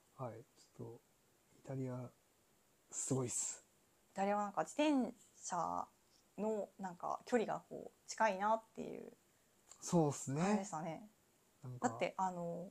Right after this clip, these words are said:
Speaker 2: そのチームバスエリアとかに来てるその人たちもめっちゃ自転車で来てた。
Speaker 1: あ、そうっすね。
Speaker 2: うん。
Speaker 1: 確かに、自転車の人むっちゃ
Speaker 2: 多かった。
Speaker 1: 多かったですね。
Speaker 2: 多かった、多かった。
Speaker 1: そうそう。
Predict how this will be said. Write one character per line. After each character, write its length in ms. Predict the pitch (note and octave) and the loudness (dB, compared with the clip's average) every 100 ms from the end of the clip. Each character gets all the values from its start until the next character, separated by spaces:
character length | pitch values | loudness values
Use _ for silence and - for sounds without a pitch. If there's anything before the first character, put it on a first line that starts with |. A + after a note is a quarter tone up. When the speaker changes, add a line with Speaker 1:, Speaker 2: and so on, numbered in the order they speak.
| - | -12
Speaker 2:
そ 120 | - | -8
の 40 | A3 | -2
チ 100 | G4 | 2
ー 40 | |
ム 120 | A4 A4 | 4 4
バ 100 | G#4+ | 4
ス 80 | G#4 G#4 | 2 4
エ 40 | |
リ 80 | F4+ | 4
ア 80 | G#3+ | 4
と 80 | - | 2
か 140 | E3+ | -6
に 240 | D#3+ D#3+ - | -6 -6 -8
来 80 | - | -2
て 140 | A3 | 0
る 160 | G3 G3 | 2 0
そ 100 | F#3 | -4
の 60 | |
人 160 | F3 G3 | -8 -8
た 60 | |
ち 40 | F#3+ | -6
も 160 | D#3 E3 | -6 -2
め 80 | |
っ 40 | B3+ | 4
ち 60 | |
ゃ 40 | F#4+ | 4
自 120 | F#4+ | 2
転 160 | G#4+ G#4 | 2 2
車 120 | D4 | 2
で 260 | E3 D3+ - - _ _ _ _ - | 2 0 -4 -12 _ _ _ _ -20
来 100 | - | -10
て 100 | F3 | -10
た。 180 | - - - _ - | -10 -12 -14 _ -2
Speaker 1:
あ、 100 | D3 | 4
そ 260 | - C4 | 10 12
う 20 | |
っ 20 | G3+ | 12
す 160 | G2+ | 8
ね。 220 | G2 D#3+ F3 | 4 4 2
Speaker 2:
う 20 | |
ん。 40 | |
Speaker 1:
確 260 | F3 F#3 - | 2 0 0
か 100 | C#3 | -4
に、 140 | B2+ B2 _ - - | -2 -4 _ -20 -4
自 60 | A3 | 0
転 160 | A3+ | 0
車 180 | G3+ G#3+ | 0 0
の 120 | G#3 | 0
人 220 | G3 - G3 | -2 -2 2
む 160 | F3+ E3 | 2 0
っ 40 | - - | -4 2
ち 80 | |
ゃ 40 | F#3 | 6
Speaker 2:
多 220 | F3+ F3 | 6 4
か 140 | A#3 F#3 | 2 2
っ 80 | - | 0
た。 80 | - D3+ - - _ | -6 -6 -8 -14 _
Speaker 1:
多 240 | D#3+ E3 C#3+ | 2 4 4
か 140 | - | 0
っ 40 | - - | -6 -8
た 80 | G3+ | -6
で 80 | - | -6
す 160 | E3+ | -6
ね。 80 | C3+ | -6
Speaker 2:
多 40 | |
か 140 | A#2+ - | -6 -10
っ 40 | - | -14
た、 60 | - | -18
多 40 | |
か 60 | - | -18
っ 40 | _ _ _ _ _ _ _ _ - | _ _ _ _ _ _ _ _ -16
た。 20 | - | -10
Speaker 1:
そ 80 | |
う 40 | C3 - | -10 -10
そ 60 | |
う。 40 | - | -12